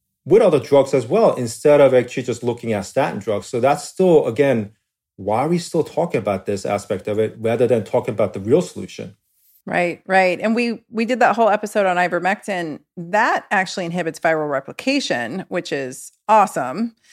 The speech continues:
Speaker 2: That's a great mechanism. But this mechanism,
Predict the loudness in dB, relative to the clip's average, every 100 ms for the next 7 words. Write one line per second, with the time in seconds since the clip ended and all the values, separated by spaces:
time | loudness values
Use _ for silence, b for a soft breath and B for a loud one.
0 | b 0 2 2 2 0 0 -4 -4 -8
1 | -8 -10 -4 -4 0 0 2 0 0 -2
2 | -4 -4 -6 -8 -12 -20